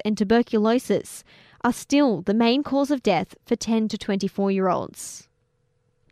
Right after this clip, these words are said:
They are deaths that are easily preventable. So why haven't we intervened? Nina Coble spoke to Peter Azzopardi, researcher with the Centre for Adolescent Health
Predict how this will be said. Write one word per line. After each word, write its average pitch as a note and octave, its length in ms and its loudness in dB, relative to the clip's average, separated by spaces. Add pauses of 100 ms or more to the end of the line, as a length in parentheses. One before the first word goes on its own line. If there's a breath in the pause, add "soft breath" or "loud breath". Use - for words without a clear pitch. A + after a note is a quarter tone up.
(720 soft breath)
They B3+ 160 6
are B3 40 6
deaths B3 440 2
that A#3+ 280 2
are A#3 220 0
easily A3 380 0
preventable. F#3+ 680 -2 (400)
So A#3 220 -2
why A#3 200 2
haven't A#3 260 0
we G#3+ 160 -2
intervened? A3+ 640 -2 (640 soft breath)
Nina C4 260 2
Coble A3+ 580 0
spoke A3 480 0
to A#3 140 -2
Peter A3+ 420 0
Azzopardi, G#3+ 800 0 (380 soft breath)
researcher A#3+ 640 4
with G#3+ 160 -4
the A#3 80 0
Centre A#3 480 0
for - 180 -2
Adolescent A#3+ 480 0
Health G3 320 -2